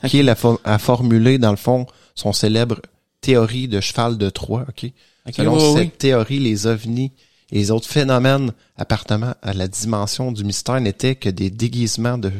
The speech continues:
Speaker 1: chevaux de Troie. Là, on va s'en aller quasiment un peu dans le complot, là, utilisé par cette réalité inconnue pour conditionner et manipuler la race humaine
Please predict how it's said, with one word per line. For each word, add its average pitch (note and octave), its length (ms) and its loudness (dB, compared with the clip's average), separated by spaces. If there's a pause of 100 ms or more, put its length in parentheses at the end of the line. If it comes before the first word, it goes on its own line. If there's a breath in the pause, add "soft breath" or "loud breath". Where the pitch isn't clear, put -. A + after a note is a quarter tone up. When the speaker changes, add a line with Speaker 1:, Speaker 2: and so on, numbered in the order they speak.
(140)
Speaker 1:
chevaux A2+ 640 -4
de G2 100 0
Troie. A2+ 320 -2 (720 soft breath)
Là, C3 280 4 (680 soft breath)
on G#2+ 80 -2
va G2+ 80 0
s'en G#2+ 180 0
aller B2 100 2
quasiment B2 300 2
un B2 60 4
peu C#3+ 160 0
dans A#2 180 4
le G2+ 60 -2 (160)
complot, A#2+ 800 0
là, D#3 140 -4 (600)
utilisé G#2+ 400 -6
par G#2 200 -4
cette - 200 -4
réalité A2+ 460 0
inconnue A2+ 320 0
pour - 200 -8
conditionner A#2+ 800 -2
et G2+ 100 -6
manipuler A2+ 760 -4
la A2+ 180 -2
race A2 340 -4
humaine A2 420 -4